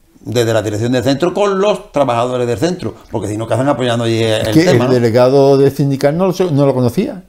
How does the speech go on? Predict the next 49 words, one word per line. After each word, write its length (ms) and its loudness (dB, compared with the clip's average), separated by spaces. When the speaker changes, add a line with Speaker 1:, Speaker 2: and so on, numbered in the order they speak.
Speaker 1:
No. 100 -20
Speaker 2:
Ese, 80 2
Speaker 1:
Entonces 120 -4
Speaker 2:
lo, 140 0
se 100 -2
enteró 240 0
conforme 480 2
lo 140 4
leía. 380 2
Speaker 1:
Pues 120 -4
entonces 260 0
Speaker 2:
Los 180 6
demás, 420 2
y 180 0
los 160 2
demás 220 2
trabajadores, 520 0
yo 120 0
no 40 2
sé 100 0
Speaker 1:
Pues 100 2
Speaker 2:
si 80 4
Speaker 1:
sí. 60 6
Speaker 2:
era 160 4
protestando 580 0
porque 320 0
la 120 2
gente 240 -2
está 120 -2
enfadada, 380 2
que 120 0
es 40 4
lógico 220 2
que 80 0
está 140 -2
enfadada, 280 2
y 120 2
es 60 0
legítimo, 400 2
mientras 300 0
no 160 2
te 80 0
ofendan, 440 -2
mientras 260 0
no 200 2
te 100 2
falten 300 -2
el 60 0
respeto, 380 0